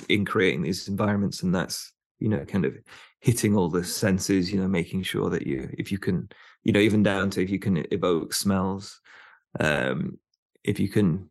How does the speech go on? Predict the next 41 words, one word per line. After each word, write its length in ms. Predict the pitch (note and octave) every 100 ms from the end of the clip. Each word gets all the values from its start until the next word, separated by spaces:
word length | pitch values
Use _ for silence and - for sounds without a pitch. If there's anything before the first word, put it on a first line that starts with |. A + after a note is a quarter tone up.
| -
you 80 | G2
know, 60 |
thinking 360 | E2 A#2 - A2
about 240 | G2 F2+
the, 400 | F2+ F2 D#2+ - - -
the 100 | G#2
temperature 560 | - - F#2 E2+ - G2+
and 100 | F#2
humidity 580 | G#2 A2 G2 - G#2+
in 100 | G2
the 60 | F#2+
space, 560 | - F2+ F#2 F2 - - _ - - - - _ _ -
thinking 260 | G#2+ G#2+ A2+
about 260 | G2+ -
the, 400 | G2 F#2+ F2 D#2 -
not 280 | E2+ A2 -
just 300 | A#2 - -
the, 280 | A2 G2 - _ _ -
the 60 | A#2
sounds 500 | - A#2+ A#2 G#2+ G#2
that 100 | E2+
you 160 | F#2+
want 300 | F2 F#2+ E2+
people 260 | - F#2 F#2+
to 140 | F#2
hear, 280 | F#2+ A2 G#2+
perhaps, 500 | - F#2+ F2+ - G2
you 80 | E2
know, 60 |
you've 160 | D2 F#2+
got 140 | -
a 40 | -
soundtrack, 520 | - G#2+ G2+ G#2+ -
but, 200 | - C#2 - - - -
you 100 | -
know, 120 | D#2+
what's 380 | C#2 G2+ - -
the 100 | F#2+
kind 200 | - G2+
of 80 | -
ambient? 560 | G#2 G2 G2+ G#2 G2+